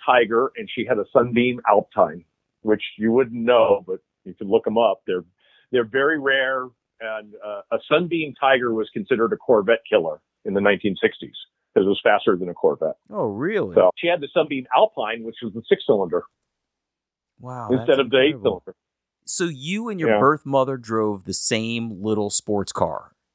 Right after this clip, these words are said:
Speaker 1: Yep. Yep.
Speaker 2: <laughs> That's
Speaker 1: Yep.
Speaker 2: so funny. I've heard some
Speaker 1: We were,
Speaker 2: interesting
Speaker 1: yeah.
Speaker 2: things that people share, but wow,
Speaker 1: Yeah.
Speaker 2: that's really
Speaker 1: I
Speaker 2: a
Speaker 1: mean,
Speaker 2: fascinating
Speaker 1: yeah.
Speaker 2: connection.
Speaker 1: But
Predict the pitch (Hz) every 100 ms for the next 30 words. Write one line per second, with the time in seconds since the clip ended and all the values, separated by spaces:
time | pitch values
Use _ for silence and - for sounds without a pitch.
0 | _ _ _ _ _ _ _ _ _ -
1 | 110 107 - - _ _ _ _ 87 98
2 | - _ 127 117 135 135 92 98 104 117
3 | 113 107 - 113 95 151 160 151 139 110
4 | 143 147 131 123 123 107 101 120 107 90
5 | 101 110 92 87 104 98 92 85 92 87
6 | - _ _ _ _ _ _ _ - 98
7 | 107 110 104 95 95 117 101 95 104 139
8 | 160 160 151 147 104 95 92 92 120 113
9 | 117 - _ _ _ _ _ _ _ _
10 | _ _ _ _ _ _ _ _ 165